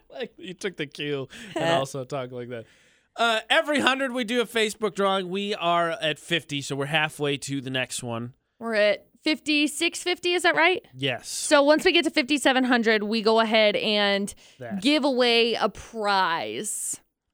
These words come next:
Speaker 1: Or several. Who
Speaker 2: Or
Speaker 1: knows?
Speaker 2: a couple of prizes, yeah.
Speaker 1: Kinda, kinda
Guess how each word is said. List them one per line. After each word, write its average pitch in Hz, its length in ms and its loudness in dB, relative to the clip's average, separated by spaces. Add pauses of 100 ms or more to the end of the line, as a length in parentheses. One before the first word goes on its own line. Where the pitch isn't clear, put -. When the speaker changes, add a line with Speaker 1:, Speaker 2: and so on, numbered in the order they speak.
(100)
Speaker 1:
Or 381 100 0
several. 302 640 0
Who 277 140 -4
Speaker 2:
Or - 20 0
Speaker 1:
knows? 208 260 2
Speaker 2:
a - 80 0
couple 214 220 0
of 214 100 -6
prizes, 160 420 -6
yeah. 254 120 2
Speaker 1:
Kinda, 254 220 4 (420)
kinda 285 260 4